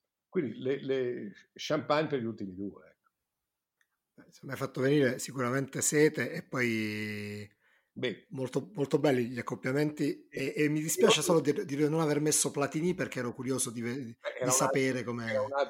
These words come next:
Speaker 1: un'altra bella bollicina.
Speaker 2: Perché Plati-, Pla-
Speaker 1: Con, con Platini io anche mi è
Speaker 2: Eh.
Speaker 1: capitato di bere,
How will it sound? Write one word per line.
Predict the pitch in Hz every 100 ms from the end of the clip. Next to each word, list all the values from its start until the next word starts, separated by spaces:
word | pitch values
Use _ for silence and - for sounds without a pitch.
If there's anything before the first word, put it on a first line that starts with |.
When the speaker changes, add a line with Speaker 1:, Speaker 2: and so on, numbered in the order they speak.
| -
Speaker 1:
un'altra | 135 135 127 135
bella | 123 127
bollicina. | 117 120 113 156
Speaker 2:
Perché | 147
Plati-, | - 143 180
Pla- | - - - _ _ _ _ _ _ _ _
Speaker 1:
Con, | - 120 -
con | 113
Platini | 123 110 131
io | 156 127
anche | 117 117 113
mi | 107
è | 110
Speaker 2:
Eh. | - _
Speaker 1:
capitato | - 117 127 110
di | 107
bere, | 107 101 87